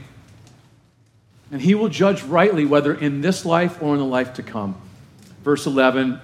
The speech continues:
they didn't get an answer, but they do receive a robe. I love that. God cares. He consoles them. He wraps them up in a white robe,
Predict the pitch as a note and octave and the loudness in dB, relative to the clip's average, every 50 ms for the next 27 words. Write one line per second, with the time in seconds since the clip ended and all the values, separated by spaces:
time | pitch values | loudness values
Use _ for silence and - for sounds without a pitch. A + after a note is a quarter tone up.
0 | - - C#3 C3+ C3 D3+ E3 F3 E3 D3+ D#3+ D#3 D3+ D3 D3+ C#3+ D3 D3+ D#3 - | -6 -2 0 2 4 4 2 2 2 2 2 2 2 0 0 0 0 0 -2 -2
1 | - D3 B2+ B2+ C3 - - - - - - - - - - - _ _ _ - | -2 0 0 0 -2 -6 -12 -20 -20 -20 -20 -20 -20 -20 -20 -20 _ _ _ -20
2 | - - - - C3+ B2+ C#3+ B2 C#3+ D3 C#3 C#3+ C#3+ - C#3+ C3+ B2 B2+ B2 B2 | -20 -16 -10 -6 0 0 2 4 4 4 4 2 0 0 0 0 0 0 -2 -2
3 | A#2+ A#2 A2 G#2+ - - - - - - - - - - - - - - - _ | -2 -2 -2 -4 -6 -10 -20 -20 -20 -20 -20 -20 -20 -20 -20 -20 -20 -20 -20 _
4 | _ _ _ _ _ _ _ _ _ _ - - B2 B2+ B2+ C3 C3 B2 B2 A#2 | _ _ _ _ _ _ _ _ _ _ -14 -10 -6 -4 -2 -2 -2 -2 -2 -4
5 | A2 A#2 - - B2+ A#2+ C3 C3+ - - C#3+ C3 B2+ B2+ A#2+ - C#3 - C#3+ B2 | -4 -6 -6 -2 0 0 0 0 0 0 0 0 2 0 -2 -6 -6 -6 -6 -6
6 | A#2 - - C3 C3+ C3 B2 C3 A#2 - - - - - F3 D3+ B2+ C3 C3+ C#3 | -6 -6 -4 -4 -2 -2 -2 -4 -8 -8 -14 -12 -6 -4 -2 -2 0 0 2 2
7 | C#3+ D#3+ - - - - - D#3 C#3+ - C#3 C3+ C#3 C3+ D#3+ C#3 B2+ A#2+ A#2+ A#2 | 2 2 0 -4 -6 -2 -2 -2 0 0 0 0 0 2 0 -2 -2 -2 -4 -2
8 | B2 C3 C3+ C3+ C3+ C3+ C3 C3 C3 B2+ B2 A#2+ A2+ | -2 -2 -2 -2 -4 -4 -2 -2 0 0 -2 -2 -4